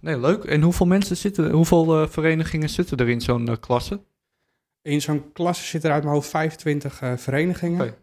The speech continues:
Speaker 1: ja. Oh, dus dan is het best wel knap dat je weer een klasse omhoog kan.
Speaker 2: Ja.
Speaker 1: Ja, ja, leuk.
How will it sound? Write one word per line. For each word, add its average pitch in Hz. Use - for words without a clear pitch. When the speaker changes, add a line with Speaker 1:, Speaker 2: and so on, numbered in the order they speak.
Speaker 1:
ja. 147
Oh, 139
dus 123
dan 123
is 120
het -
best 123
wel 120
knap 139
dat 143
je 147
weer 143
een 143
klasse 147
omhoog 147
kan. 123
Speaker 2:
Ja. 139
Speaker 1:
Ja, 135
ja, 170
leuk. 143